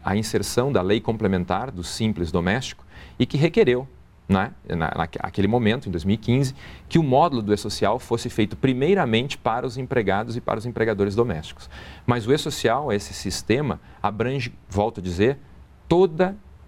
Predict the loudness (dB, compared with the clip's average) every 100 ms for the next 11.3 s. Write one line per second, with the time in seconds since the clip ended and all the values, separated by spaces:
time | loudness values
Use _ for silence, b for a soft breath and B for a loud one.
0 | -12 -4 2 2 0 -2 -2 -2 0 -2
1 | -4 -2 0 0 0 0 2 2 2 2
2 | 2 -2 -10 b b 2 4 4 2 2
3 | 0 0 0 0 0 0 0 -2 2 2
4 | 2 -2 -4 -2 0 0 0 -4 -6 b
5 | b 0 2 2 0 4 4 4 2 -4
6 | 0 0 0 -2 0 0 0 -6 -8 -4
7 | -2 0 0 -2 0 0 0 -4 -4 -2
8 | 2 2 2 -2 -2 -2 -2 0 -2 -2
9 | -4 -4 -6 -14 B B 2 2 2 -2
10 | -2 -2 -4 -2 0 2 2 0 0 0
11 | -4 -10